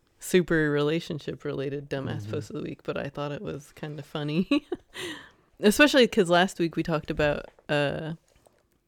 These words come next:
Speaker 1: how
Speaker 2: The beer snob stuff?
Speaker 1: Yeah, we're beer
Speaker 2: Yeah.
Speaker 1: snobs and all that.
Speaker 2: Mm-hmm.
Speaker 1: So, um, like I said, we're gonna be talking about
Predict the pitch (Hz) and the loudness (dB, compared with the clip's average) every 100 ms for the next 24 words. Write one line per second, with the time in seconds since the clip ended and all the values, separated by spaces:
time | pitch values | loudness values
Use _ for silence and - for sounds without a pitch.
0 | - 170 160 156 151 143 143 156 139 113 | -8 -2 0 0 -2 -2 -4 -6 -6 -6
1 | 110 127 113 117 - 214 185 170 147 117 | -6 -6 -8 -6 6 10 12 10 8 6
2 | - - - 160 - 147 110 104 104 - | 4 -2 -8 -12 -12 -6 -4 -4 -6 -10
3 | _ - - - - - - 262 254 240 | _ -20 -20 -20 -20 2 10 12 12 10
4 | 220 214 190 208 170 330 370 302 233 254 | 8 6 6 4 6 6 8 6 8 6
5 | 285 277 240 208 214 202 180 170 165 165 | 4 2 0 0 0 0 2 2 2 0